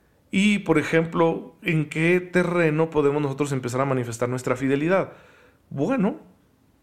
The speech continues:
pues viviendo con amor los pequeños detalles de la vida, ¿sí? Por ejemplo, al levantarte, tender tu cama, recoger lo que tiraste, limpiar lo que ensuciaste,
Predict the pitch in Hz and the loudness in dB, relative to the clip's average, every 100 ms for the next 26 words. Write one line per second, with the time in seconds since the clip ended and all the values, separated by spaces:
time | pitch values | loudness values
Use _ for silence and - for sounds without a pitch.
0 | _ 143 139 139 151 151 165 180 175 180 | _ 2 2 0 -2 2 2 0 -2 0
1 | 180 160 147 165 - 127 123 139 123 107 | 2 2 2 -2 -6 -4 -2 0 -2 -4
2 | 110 135 156 247 156 - _ _ _ _ | -4 -2 0 -2 -4 -8 _ _ _ _
3 | - 147 165 - _ _ - 127 127 143 | -10 -8 -10 -16 _ _ 0 2 2 2
4 | 135 135 135 135 131 - - 120 120 110 | 0 0 0 0 0 -8 -4 0 0 0
5 | 110 113 113 113 151 139 123 107 107 107 | 0 0 0 0 -2 -2 -2 -4 -8 -2
6 | 143 147 139 135 135 135 - _ - 131 | 0 2 0 -2 -2 -8 -20 _ -12 -4
7 | 131 - - 120 113 113 104 - 104 123 | -2 -2 -4 -2 -2 -4 -6 -10 -10 -2
8 | 139 135 - - 131 120 117 113 120 113 | 0 0 -2 -2 -2 -2 -8 -4 -2 -2
9 | 113 107 113 107 123 113 135 127 123 - | -4 -10 -10 -12 -10 -6 -2 -2 -2 -6
10 | 123 120 | -6 -6